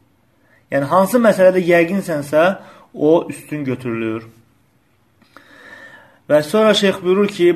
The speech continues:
bu hədis böyük bir, e, sənəddir vəsvəsə ba-, qapısını bağlamaq məsələsində. Hansı ki, şeytan o qapıdan daxil olur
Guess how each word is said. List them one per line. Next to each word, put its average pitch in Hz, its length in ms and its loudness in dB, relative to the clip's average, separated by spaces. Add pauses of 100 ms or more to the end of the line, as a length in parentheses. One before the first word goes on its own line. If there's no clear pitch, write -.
(140)
bu 202 160 0
hədis 170 540 -2 (1120)
böyük 170 380 0
bir, 143 240 0 (680)
e, 139 80 -6 (640)
sənəddir 147 840 -2 (920)
vəsvəsə 156 640 -2
ba-, 170 260 2
qapısını 156 480 -4
bağlamaq 143 480 2
məsələsində. 120 640 -6 (720)
Hansı 143 240 -6
ki, 151 80 -14
şeytan 160 400 -4
o 165 100 -6
qapıdan 147 400 -4
daxil 139 360 -2
olur 147 240 -6